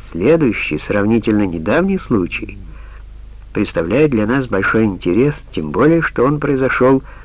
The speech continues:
не в уединенном жилище отшельника, а перед сотнями зрителей и среди бела дня. Должна тут же оговориться, что меня среди зрителей не было,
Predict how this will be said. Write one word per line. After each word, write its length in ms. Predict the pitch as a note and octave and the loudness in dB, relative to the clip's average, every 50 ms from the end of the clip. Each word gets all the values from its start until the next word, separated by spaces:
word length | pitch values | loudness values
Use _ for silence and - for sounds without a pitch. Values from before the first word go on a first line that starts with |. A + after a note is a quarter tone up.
| - - - - - | -18 -20 -20 -12 -4
не 180 | - G2+ A#2 A2+ | 0 2 4 6
в 40 | |
уединенном 720 | A#2 A#2+ A2+ G#2 G2+ G#2 G2+ G#2+ C3 E3 F3+ F3 F3 D#3 A#2+ | 8 6 6 6 4 2 4 4 4 4 4 4 2 0 2
жилище 480 | A2+ A#2+ A#2 A2+ G2 - - - D#2 | 2 2 4 4 2 0 0 0 0
отшельника, 640 | D#2+ - - - - F2 F#2+ G#2+ A#2 C3+ D3+ - - - - - - - - - - - - - - - | 0 0 -2 -2 0 0 0 0 0 -2 -4 -8 -10 -16 -16 -20 -20 -20 -20 -20 -20 -20 -20 -20 -6 -2
а 100 | - A2+ | -2 0
перед 280 | A2 G#2+ A2 A2 G2 - - - - | 2 4 4 4 4 2 -2 -2 2
сотнями 420 | A2 D#3 E3 D#3 D#3 D3+ D3 C#3+ | 4 4 4 4 4 4 4 4
зрителей 580 | A#2 F#2+ F#2 A#2+ E3 E3+ - - E3 D#3 D#3 D3+ | 2 2 2 2 2 2 4 4 4 6 6 4
и 200 | - - D3 B2+ | 4 4 2 2
среди 360 | - - C3 B2+ A#2 A2 A2 | 4 4 2 4 4 4 2
бела 380 | G#2 F#2+ G#2 C3+ D3 D#3 D#3 D3+ | 2 4 4 4 6 6 4 4
дня. 380 | C#3+ A#2+ G2+ G2+ G2 D#2 - - - - - - - - - - - - - - - - - - - - - - - - - - - - - - - - - - - - - - - - - - - - - - | 2 0 -4 -4 -4 -4 -4 -8 -14 -18 -18 -18 -18 -18 -20 -20 -18 -18 -18 -18 -18 -18 -20 -20 -20 -20 -20 -20 -20 -20 -20 -20 -20 -20 -20 -20 -20 -20 -20 -20 -20 -20 -20 -20 -20 -20 -20 -20 -20 -20 -20 -12
Должна 520 | - - F#2 G#2 A2+ G2+ G#2+ A#2 B2+ A#2 G#2+ | -6 -2 2 2 2 4 4 4 4 2 2
тут 280 | - - - C3+ C3 | 0 2 4 4 6
же 180 | A2 A2+ B2+ A#2+ | 6 6 4 4
оговориться, 800 | A2+ G#2+ G#2+ G#2+ A2 A2 A2 F#2 D#2 - - - - D2+ C#2 - | 4 4 4 4 4 4 4 2 2 0 -4 -4 -4 -4 -4 -4
что 240 | - - - - | -8 -8 -6 -4
меня 340 | E2+ F2+ G2 G2 A2 A2+ G#2+ | -4 0 0 2 2 2 2
среди 380 | G#2 - A2 G2+ F#2+ F2+ G2 F2+ | 0 0 -2 -2 0 0 -2 -2
зрителей 600 | F2 G2 G#2+ G#2+ F#2+ - - G2+ F2+ F2+ F2+ E2+ | 0 2 2 0 0 0 -2 -2 -2 0 -2 -2
не 260 | E2+ F2 G2+ C#3 D3+ B2 | -2 0 2 2 2 2
было, 300 | F#2 D2+ D2+ E2+ - | 2 -2 -4 -6 -8